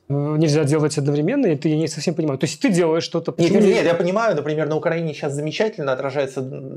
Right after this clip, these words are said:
Speaker 2: другой вариант, когда несколько людей делают каждый по-своему то,
Speaker 1: Да,
Speaker 2: что
Speaker 1: я
Speaker 2: может.
Speaker 1: не понимаю, при чем здесь это? Ну,
Speaker 2: И,
Speaker 1: ты
Speaker 2: собственно,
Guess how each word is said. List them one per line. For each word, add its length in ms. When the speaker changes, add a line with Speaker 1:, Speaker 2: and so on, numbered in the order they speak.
Speaker 2:
другой 300
вариант, 340
когда 260
несколько 480
людей 260
делают 360
каждый 260
по-своему 560
то, 60
Speaker 1:
Да, 80
Speaker 2:
что 100
Speaker 1:
я 80
Speaker 2:
может. 240
Speaker 1:
не 60
понимаю, 240
при 100
чем 140
здесь 160
это? 160
Ну, 80
Speaker 2:
И, 40
Speaker 1:
ты 100
Speaker 2:
собственно, 200